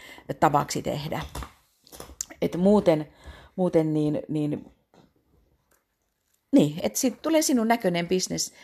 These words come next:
ihmiset, jotka siellä on, siellä sun tiimissä, ne on sinun näköisiä ihmisiä, siellä ne tiimiläiset. Ö, tämä oli tällä kertaa. Katsotaan, mä, tää oli ihan eka kerta, kun mä tein tällaisen,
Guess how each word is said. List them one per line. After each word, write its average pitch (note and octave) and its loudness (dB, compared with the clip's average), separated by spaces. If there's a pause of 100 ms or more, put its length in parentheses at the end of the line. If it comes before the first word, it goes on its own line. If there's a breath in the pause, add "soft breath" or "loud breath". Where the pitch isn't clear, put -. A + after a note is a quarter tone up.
(100)
ihmiset, G#3+ 2
jotka F3+ -2
siellä F3 2
on, G3+ 4 (360 loud breath)
siellä F3 -2
sun F3 -2
tiimissä, E3+ 0
ne F#3+ 0
on F#3+ 2
sinun F#3+ 2
näköisiä D#3 0 (420 loud breath)
ihmisiä, D3+ -6 (140)
siellä - -4 (140)
ne D3+ -2
tiimiläiset. D3+ -4 (1400 loud breath)
Ö, E3+ 2 (140)
tämä E4 6
oli G#3 2 (260)
tällä D4 8
kertaa. G3+ 4
Katsotaan, G3+ 2
mä, A3 -4
tää A#3+ 0
oli A3+ 2
ihan A#3 0
eka A3+ 0
kerta, G3 0
kun E3+ -6
mä D#3+ -4
tein F3+ 0
tällaisen, D3+ -4